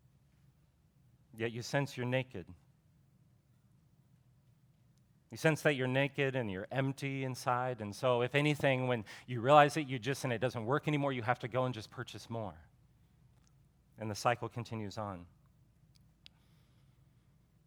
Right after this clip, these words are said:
So what happens is, if our riches are, let's say, success, then often it's because deep down, a part of us feels inadequate, right?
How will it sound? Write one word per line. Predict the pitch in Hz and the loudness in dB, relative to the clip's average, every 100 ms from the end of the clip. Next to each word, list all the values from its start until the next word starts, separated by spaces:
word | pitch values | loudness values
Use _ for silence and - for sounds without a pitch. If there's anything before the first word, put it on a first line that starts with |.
| _ _ | _ _
So | - | 6
what | 151 139 | 10 12
happens | 180 175 147 | 10 8 4
is, | 160 151 | 2 2
if | 131 | 2
our | 135 | 4
riches | 143 175 - 147 156 139 | 4 4 4 2 4 6
are, | 131 135 | 8 8
let's | 131 - | 4 0
say, | 143 | -4
success, | - 143 - 160 117 - - 127 | -4 -4 2 2 2 -8 -10 -4
then | 131 | 0
often | 123 135 147 139 117 120 131 | 2 2 -2 -4 -4 -4 -8
it's | - | -10
because | 120 113 123 110 | -8 -4 -4 -4
deep | 98 131 - | -8 -10 -4
down, | 131 131 117 117 117 - - - _ | -2 0 0 -4 -10 -20 -20 -20 _
a | 113 | -4
part | - 139 | 4 4
of | 131 113 | 4 2
us | 117 - - - _ - | 0 -2 -12 -18 _ -8
feels | 123 123 120 113 - - | -4 -2 -4 -8 -16 -14
inadequate, | 123 123 131 127 - 90 - _ _ _ | -4 0 0 -2 -10 -16 -18 _ _ _
right? | 95 101 | -12 -12